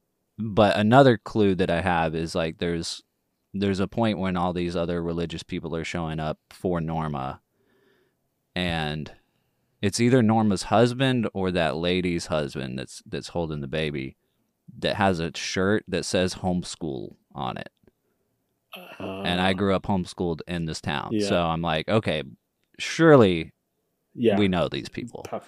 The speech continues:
Speaker 2: yeah.
Speaker 1: Um, at some point, you know, I've run into them
Speaker 2: Yeah.
Speaker 1: or acquainted with them.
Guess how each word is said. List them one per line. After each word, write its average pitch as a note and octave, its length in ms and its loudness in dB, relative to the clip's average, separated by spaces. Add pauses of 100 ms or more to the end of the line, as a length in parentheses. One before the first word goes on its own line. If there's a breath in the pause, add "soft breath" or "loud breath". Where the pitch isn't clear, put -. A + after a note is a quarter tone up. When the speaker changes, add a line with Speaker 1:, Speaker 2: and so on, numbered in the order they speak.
Speaker 2:
yeah. G#2+ 320 -2 (260)
Speaker 1:
Um, E2 600 -2 (160)
at F#2 200 -2
some G#2+ 320 2
point, C#2+ 340 -8
you D#2 140 -6
know, C#2+ 180 -4
I've D2 100 -10
run E2 180 -2
into D#2 280 -4
them D#2+ 160 -2
Speaker 2:
Yeah. F#2 100 -2
Speaker 1:
or B1+ 240 -12
acquainted E2+ 640 -6
with D#2+ 180 -6
them. C#2+ 280 -10